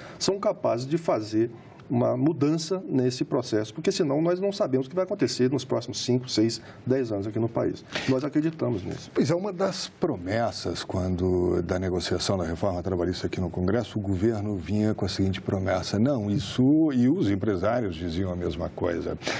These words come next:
Speaker 2: "com a flexibilização dessas normas, vai aumentar o emprego."
Speaker 1: Uhum.
Speaker 2: E não foi isso que aconteceu, a gente vai vendo uns dados que a gente tem aqui agora. É, o que que aconteceu com o emprego?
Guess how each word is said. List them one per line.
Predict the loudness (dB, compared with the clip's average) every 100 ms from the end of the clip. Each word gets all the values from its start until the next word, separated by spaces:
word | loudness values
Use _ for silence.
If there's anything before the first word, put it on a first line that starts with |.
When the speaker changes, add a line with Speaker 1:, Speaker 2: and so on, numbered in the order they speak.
| -6 -8 -2
Speaker 2:
"com | -2
a |
flexibilização | 4 2 2 -4 0 0 0 -4 -2 -2
dessas | -2 -4 -2 2
normas, | 2 2 -4 -10 -14 -20 -20 -8
vai | -2 0 -2 -8 -4
aumentar | 0 0 0 0 0 0 -8 -20 -4
o | -2
emprego." | 0 0 0 -2 -4 -8
Speaker 1:
Uhum. | -2
Speaker 2:
E | 0
não | 0 -2
foi | -4 -2
isso | -4
que | -4
aconteceu, | -2 0 0 0 2 0
a |
gente | 0 -4
vai | -2
vendo | 0 0
uns | 0 0
dados | 0 -2 -8 -10
que | -10 -6
a | -4
gente | -2 -4 -4
tem | 0 0
aqui | 0 0
agora. | 2 2 0 -6 -14 -20 -20 -20 -20 -16 -2
É, | 0 2 0 0 0 0 -2 -6 -20 -20 -6
o | -4
que | 0 0
que | 0
aconteceu | -2 -4 -2 -4 0 0
com | 0 -2 0 0 -4 -10 -20 -6
o | 0 2
emprego? | 0 -2 0 2 0 -4